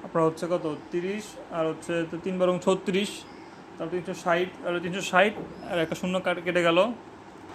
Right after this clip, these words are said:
তার মানে আপনি ছত্রিশ মিনিট পাবেন। তার মানে আপনাকে মে-, মাথায় রাখতে হবে যে ছত্রিশ মিনিটের বেশি আমি এই কোশ্চেন অ্যান্সারে, আহ, ইস-,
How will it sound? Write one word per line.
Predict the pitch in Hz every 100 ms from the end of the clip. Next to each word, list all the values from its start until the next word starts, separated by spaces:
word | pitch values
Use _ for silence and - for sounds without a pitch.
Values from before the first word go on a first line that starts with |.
| - - - -
তার | 185
মানে | 196 208 220
আপনি | 202 185 202
ছত্রিশ | 196 196 214 214
মিনিট | 196 -
পাবেন। | 139 127 127
তার | 160
মানে | 175 180
আপনাকে | 170 180 175 180
মে-, | 165 170
মাথায় | 170 165 180
রাখতে | 175 185
হবে | 185
যে | 196
ছত্রিশ | 185 170 180 196
মিনিটের | 185 180
বেশি | 165 185 262 - - - -
আমি | 165 175
এই | 180
কোশ্চেন | 175 156 175
অ্যান্সারে, | 170 160 175 185 190
আহ, | - - - -
ইস-, | 160 -